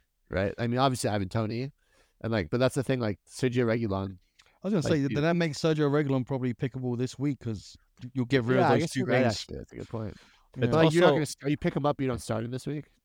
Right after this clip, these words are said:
Speaker 2: Nah,
Speaker 3: Nah,
Speaker 2: no
Speaker 3: you don't
Speaker 2: chance.
Speaker 3: start him.
Speaker 1: Yeah,
Speaker 3: It's
Speaker 1: totally.
Speaker 3: also for Luton Town plays against Liverpool and Man United. That's
Speaker 1: That's the, Luton Town.
Speaker 3: Yeah.
Speaker 1: The, that's pretty rough too.
Speaker 2: I think they could steal a draw at Man United.
Speaker 3: Man United.
Speaker 2: Not Liverpool.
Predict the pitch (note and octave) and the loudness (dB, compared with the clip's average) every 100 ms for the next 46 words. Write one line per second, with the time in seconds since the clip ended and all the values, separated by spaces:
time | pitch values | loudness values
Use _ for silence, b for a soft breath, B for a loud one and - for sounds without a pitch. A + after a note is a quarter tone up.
0 | - C#3 B2+ D#2+ - E2+ D2 D2+ C#2+ E2+ | -4 0 0 0 -4 -2 -2 -2 -6 -6
1 | - D#2+ C#2 - - D#2+ D#2+ - A#2+ - | -8 -10 -14 -18 -10 -4 -4 -2 -4 0
2 | D3+ - B2 _ _ _ A#2+ B2 - G#2 | 0 0 -4 _ _ _ -2 0 0 0
3 | B2 A2 - F#2+ F2 F2+ F#2 F2 F#2 - | 0 0 -2 -6 -4 -4 -2 -2 -4 -2
4 | F#2+ E2+ E2 D#2 D#2 D2+ D#2 - - _ | -2 -2 -2 -4 -6 -6 -8 -10 -14 _
5 | - - - - - - G#2+ G2+ - - | -20 -18 -18 -18 -20 -10 -8 -8 -12 -16
6 | _ _ _ - B2 A2 A2+ F2+ - - | _ _ _ -6 -4 0 2 0 0 -14
7 | _ _ _ _ - C#2+ - _ - G2 | _ _ _ _ -6 -6 -6 _ -10 -4
8 | A2 A2 - _ _ _ - A2+ - B2 | -4 -4 -10 _ _ _ 0 0 2 2
9 | G2 E2+ - - C2 B1+ _ _ _ _ | 2 0 -2 -8 -8 -10 _ _ _ _
10 | _ - - A#3+ A#3 G#3+ G#3 - A#3+ A3 | _ -14 -8 -2 -2 0 -2 -4 -2 0
11 | G3+ A3+ A#3+ G#3+ G3 b b b D3+ F3+ | 0 2 2 2 0 b b b -8 -4
12 | F#3+ F#3 F#3+ F#3 E3 D#3+ - G#2 G2+ F2+ | -2 0 0 0 -2 -4 -6 -2 -2 -2
13 | E2 D#2+ _ _ _ _ _ _ _ - | -4 -8 _ _ _ _ _ _ _ -8
14 | D#3+ E3 D#3+ D3 C3 | -4 0 0 0 -4